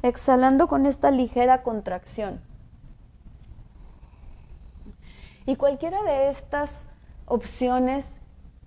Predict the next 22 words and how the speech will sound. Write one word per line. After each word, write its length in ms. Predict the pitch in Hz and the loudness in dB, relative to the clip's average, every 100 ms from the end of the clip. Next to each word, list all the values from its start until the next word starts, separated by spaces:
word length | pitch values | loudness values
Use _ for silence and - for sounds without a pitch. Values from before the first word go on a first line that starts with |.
| - 214 | -14 -4
de 140 | 226 | -2
movimientos 800 | 220 208 226 220 226 233 233 262 | 0 0 0 2 2 0 -2 -4
que 160 | - 214 | -2 0
yo 160 | 220 | -2
te 140 | 220 233 | -2 -8
sugiero, 720 | 214 - 214 208 208 233 - | -8 -6 -2 2 2 0 -4
si 220 | - 240 | -6 0
alguno 560 | 233 247 247 302 339 294 | 2 2 2 2 2 0
no 520 | 240 220 220 233 247 - - - - - | -2 -4 -2 -2 -4 -12 -20 -20 -16 0
es 200 | 240 247 | 2 4
bienvenido 460 | 269 240 220 214 | 2 0 0 0
en 100 | 226 | 0
tu 180 | 214 - | -2 -8
cuerpo 400 | - 214 214 208 | 0 2 2 0
y 40 | 196 | -2
deseas 640 | 185 - 202 214 214 - - - - - - - | -2 -2 0 2 0 -4 -18 -20 -20 -20 -16 -8
cambiarlo 840 | 208 208 208 208 226 233 233 233 | -4 0 2 4 2 2 0 0
o 140 | 233 226 | -2 -2
saltarlo 680 | 220 208 208 240 285 247 | -2 -4 -2 -4 0 2
y 60 | 214 | 2
no 140 | 214 | 0
hacerlo, 600 | 226 - 220 208 226 269 | -2 2 2 4 2 -2